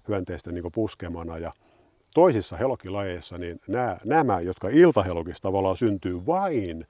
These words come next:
hyönteisten, tiedätkö, niinkö puskemana, niin toisissa iltahelokkilajeissa ne on luontaisesti pääyhdisteinä. Eli niitä ei tarvitse puskea, kun ne on siellä tapissa koko aika. Ja sitten taas kun mennään eteenpäin niin kuin helokkien evoluutiossa, niin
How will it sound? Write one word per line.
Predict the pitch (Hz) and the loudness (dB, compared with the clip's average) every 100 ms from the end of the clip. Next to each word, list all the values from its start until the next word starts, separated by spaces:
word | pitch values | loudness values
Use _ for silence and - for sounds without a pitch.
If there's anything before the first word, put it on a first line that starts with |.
| _ _ _ | _ _ _
hyönteisten, | 120 101 90 87 85 | 0 0 -2 -6 -8
tiedätkö, | 82 85 - 87 | -8 -8 -8 -6
niinkö | 90 | -4
puskemana, | 151 147 - 92 90 90 - - - _ | -2 -2 -2 -2 -4 -6 -10 -20 -20 _
niin | 90 87 | -12 2
toisissa | 170 160 113 117 | 4 4 2 0
iltahelokkilajeissa | 117 127 104 98 - 98 95 92 - 95 - _ - | 2 2 0 -2 -2 0 0 0 -4 -8 -8 _ -6
ne | 135 | -2
on | 117 113 | 0 4
luontaisesti | 175 160 101 87 90 82 98 - 87 | 6 4 2 -4 -6 -4 -6 -8 -10
pääyhdisteinä. | 104 92 85 82 80 - 80 - - _ _ _ _ _ _ - | -6 -6 -6 -10 -14 -12 -14 -14 -18 _ _ _ _ _ _ -12
Eli | 85 90 | -4 -2
niitä | 107 | 0
ei | 98 | -2
tarvitse | 87 - - | -6 -12 0
puskea, | 120 - 82 | 0 0 -10
kun | - | -8
ne | 85 | -10
on | 80 | -6
siellä | 85 | -8
tapissa | 82 92 80 - | -6 -8 -8 -10
koko | 87 - 80 | -12 -10 -10
aika. | 78 78 - _ _ _ _ _ - | -10 -14 -20 _ _ _ _ _ -12
Ja | |
sitten | 110 123 | -6 -2
taas | 120 131 | 4 4
kun | - | 4
mennään | 110 101 117 | 2 2 2
eteenpäin | 127 110 95 92 | 2 0 0 -2
niin | 92 | -2
kuin | 107 - | -4 -2
helokkien | 131 120 - 92 95 | 2 2 0 -4 0
evoluutiossa, | 98 92 85 82 82 85 - | 0 0 -2 -6 -8 -10 -10
niin | 85 | -10